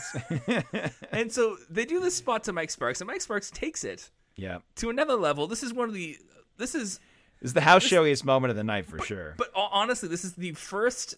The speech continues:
Speaker 2: of two times where a referee is
Speaker 1: Yeah.
Speaker 2: doing things that I've never seen a referee really do before, because Mike Sparks brushes himself off with a
Speaker 1: I
Speaker 2: smile,
Speaker 1: know,
Speaker 2: which
Speaker 1: I
Speaker 2: he's
Speaker 1: know
Speaker 2: done
Speaker 1: the other thing you're
Speaker 2: before.
Speaker 1: talking about, yeah.
Speaker 2: Thank you, good. We'll,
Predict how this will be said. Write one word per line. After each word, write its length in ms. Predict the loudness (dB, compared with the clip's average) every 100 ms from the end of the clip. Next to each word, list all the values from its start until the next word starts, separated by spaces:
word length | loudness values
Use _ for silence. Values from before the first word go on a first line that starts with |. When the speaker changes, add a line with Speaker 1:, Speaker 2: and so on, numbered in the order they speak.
| _ -4
Speaker 2:
of 200 | -4 -2
two 200 | -2 -2
times 360 | 0 -2 -2 -2
where 100 | 0
a 20 |
referee 480 | 0 0 -2 0 -2
is 200 | -2 2
Speaker 1:
Yeah. 120 | 4
Speaker 2:
doing 180 | 4 0
things 300 | 0 -2 -2
that 100 | -2
I've 100 | -2
never 280 | -2 -4 -4
seen 320 | -4 -4 -4
a 40 | -4
referee 300 | -4 -4 -6
really 220 | -4 -4
do 160 | -6 -8
before, 240 | -6 -2
because 200 | -2 -2
Mike 160 | -4 -4
Sparks 340 | -4 -4 -6 -14 -20 -20 _
brushes 180 | -2 -2
himself 380 | -4 -2 0 2
off 220 | 0 2
with 100 | 0
a 20 | 0
Speaker 1:
I 20 |
Speaker 2:
smile, 300 | 2 4 4
Speaker 1:
know, 40 | 4
Speaker 2:
which 80 |
Speaker 1:
I 40 | 6
Speaker 2:
he's 80 | 8
Speaker 1:
know 100 | 10
Speaker 2:
done 60 | 10
Speaker 1:
the 40 |
other 120 | 6
thing 180 | 4 2
you're 80 | 2
Speaker 2:
before. 160 | 4
Speaker 1:
talking 260 | 4 2 -4
about, 320 | -4 -4 -4
yeah. 160 | -6 -2
Speaker 2:
Thank 220 | -2 -2
you, 80 | 0
good. 180 | 0 2
We'll, 140 | 0